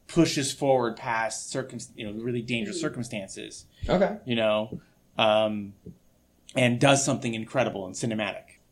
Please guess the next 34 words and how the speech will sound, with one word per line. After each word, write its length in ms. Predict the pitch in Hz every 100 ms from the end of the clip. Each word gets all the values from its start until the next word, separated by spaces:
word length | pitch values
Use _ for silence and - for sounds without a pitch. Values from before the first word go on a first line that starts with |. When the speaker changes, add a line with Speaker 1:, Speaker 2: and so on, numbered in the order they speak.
| _
Speaker 1:
That 100 | -
Speaker 3:
Yeah. 80 | 170
Speaker 1:
was 60 | 196
their 80 | 98
idea. 320 | 98 98 - - _ -
Speaker 3:
I 120 | 143 180
like 220 | 160 -
that. 340 | 123 127 160 -
I 80 |
like 220 | 160 147 120
that. 280 | 123 143 -
I 80 |
like 220 | 143 143 117
that. 220 | 123 147
That's 140 | 165
kinda 180 | - 190
fun. 240 | 151 123 120
I, 140 | 147
I 100 | 151
like 220 | 165 190
that 100 | 196
'cause 120 | 175 143
it 80 |
kinda 200 | 143 151 127
get, 200 | 120 -
I 120 | 135
like 320 | 147 160 180
that 100 | 214
a 60 | 185
little 180 | 135 120
bit 140 | 113
more 500 | 117 117 117 120 139
than, 260 | 131 123 117
like, 380 | 117 113 110